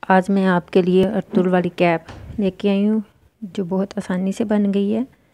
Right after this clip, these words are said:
ये देखें, ये आप घर में आसानी से बना सकती हैं। ये देखें, मैंने इस किस्म का वो जर्सी सिलेक्ट की थी बाज़ार जाके,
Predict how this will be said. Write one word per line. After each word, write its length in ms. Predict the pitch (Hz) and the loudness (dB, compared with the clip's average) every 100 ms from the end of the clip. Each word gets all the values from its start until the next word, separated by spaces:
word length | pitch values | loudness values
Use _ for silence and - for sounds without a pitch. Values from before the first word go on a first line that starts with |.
| _ _ _ _ _ _ - - - _ _ _ _ - | _ _ _ _ _ _ -20 -20 -20 _ _ _ _ -8
ये 100 | 190 | -4
देखें, 420 | 180 180 - 226 269 _ _ _ _ _ _ _ _ _ _ - - - - - - - - _ _ _ _ _ _ _ _ _ _ _ _ _ _ - - _ _ _ _ _ _ _ _ _ _ _ _ _ | -4 -6 -4 -6 -6 _ _ _ _ _ _ _ _ _ _ -20 -20 -20 -20 -20 -20 -20 -20 _ _ _ _ _ _ _ _ _ _ _ _ _ _ -20 -20 _ _ _ _ _ _ _ _ _ _ _ _ _
ये 100 | 202 | 0
आप 200 | 185 185 - _ | 0 0 -10 _
घर 220 | 180 196 | 0 0
में 160 | 185 180 | 0 -2
आसानी 340 | 175 180 175 | -2 -4 -4
से 120 | 190 190 | -4 -2
बना 240 | 185 170 | -2 -2
सकती 380 | 170 180 - 214 | -6 -8 -2 0
हैं। 360 | 220 214 - - | 0 -2 -8 -8
ये 120 | 196 | -4
देखें, 280 | 185 185 214 | -4 -2 -2
मैंने 260 | 208 196 | -2 -2
इस 120 | 202 - | -4 -6
किस्म 340 | 185 - 196 | -10 -6 -4
का 160 | 196 196 | -2 -2
वो 120 | 196 | -2
जर्सी 500 | 175 175 180 - 196 | -4 -2 -2 -4 -10
सिलेक्ट 400 | - 214 208 233 | -2 -2 -2 -4
की 180 | 220 202 | -4 -2
थी 120 | 220 | -2
बाज़ार 340 | 196 190 180 | 0 0 -2
जाके, 380 | 185 214 220 254 | 0 -2 -2 -6